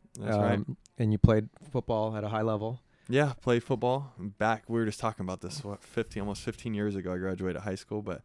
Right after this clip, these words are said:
Speaker 1: I must have did something right. We still
Speaker 2: Eh.
Speaker 1: talk about those high school days, like,
Speaker 2: <laughs> Yeah.
Speaker 1: El Bundy, but grew up on the east side of San Jose
Speaker 2: Mm-hmm.
Speaker 1: all my life. Went to Piedmont Hills High School. Got an athletic scholarship to the University of Texas El Paso, where Coach Mike Price came on, and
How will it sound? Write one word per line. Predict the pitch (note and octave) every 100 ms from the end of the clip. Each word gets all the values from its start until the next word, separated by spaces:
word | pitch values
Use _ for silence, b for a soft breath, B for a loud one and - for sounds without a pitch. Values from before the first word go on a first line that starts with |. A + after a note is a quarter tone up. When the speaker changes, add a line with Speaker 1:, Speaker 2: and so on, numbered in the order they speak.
| -
Speaker 1:
I | G2 G2+
must | A#2 -
have | A#2
did | G#2
something | A2+ A2 F#2
right. | F2+ F2
We |
still | G2 -
Speaker 2:
Eh. | G2+
Speaker 1:
talk | - A2+
about | G2 F#2+
those | F#2+
high | - G#2
school | - G#2
days, | G2+ G2+
like, | C#3+
Speaker 2:
<laughs> | C#3+
Yeah. | G#2 D3+
Speaker 1:
El |
Bundy, | G#2 G2+ G#2
but | G2 D#2+ B B B -
grew | B2+
up | C3
on | C3+
the | B2+
east | C3
side | C3 B2+
of |
San | - B2+
Jose | B2+ A2 A2 B2
Speaker 2:
Mm-hmm. | A#2+ A#2+
Speaker 1:
all | G#2+
my | A2
life. | G#2+ G#2 A2 -
Went | G2
to | -
Piedmont | - G#2+ G#2
Hills | A2 G#2+
High | G#2+
School. | G#2 - G#2+ A2 -
Got | G2 F#2
an |
athletic | D#2+ G2 A2 G#2 F#2
scholarship | - G2 G2+ G2+ G2+ -
to | G2
the | G2
University | G2 F#2+ G2 -
of | G2+
Texas | - G#2 -
El | G2+
Paso, | G#2 A2 G#2+ C3 C#3+ - -
where | G#2 G2+ G2
Coach | - G#2 A2
Mike | G#2+ -
Price | A2+ A2 -
came | B2 A2+
on, | A2 A#2 A#2
and | G2+ F#2